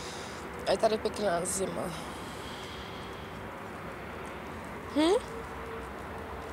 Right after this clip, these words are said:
Dneska se vám musím pochlubit, protože jsem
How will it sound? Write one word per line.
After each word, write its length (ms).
Dneska 240
se 120
vám 120
musím 260
pochlubit, 420
protože 300
jsem 280